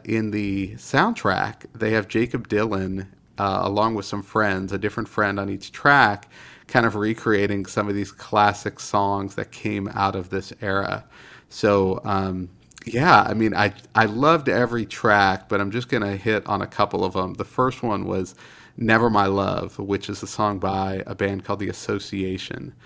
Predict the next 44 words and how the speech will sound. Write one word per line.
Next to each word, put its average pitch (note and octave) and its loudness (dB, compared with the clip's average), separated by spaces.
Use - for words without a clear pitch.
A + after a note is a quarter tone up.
And G2 -2
Jakob G#2+ -2
Dylan F#2+ -2
is G2 -10
joined G2 -4
by G2 -4
Norah G2 -4
Jones F#2+ -6
on F#2+ -6
this F#2 -10
one. - -10
And G2 -4
the G#2+ -2
original B2+ 2
is - -4
such - 0
a, G2 2
like, G2+ -6
cool B2 2
little G2+ -2
love F#2+ -2
song, F#2+ -4
but G2+ 4
then G2+ 4
these G#2+ -2
two G#2+ -4
kind G2 -2
of F2 -6
give G2 0
it F#2 -4
their F#2+ 0
own F#2 -2
sort G2 -6
of F2+ -6
bluesy G2 -6
feel G2 -4
to F#2 -4
it F#2 -4
and F#2 -2
kind G#3+ -2
of C#3+ -4
give B2 2
it G#2 2
an F#2 -2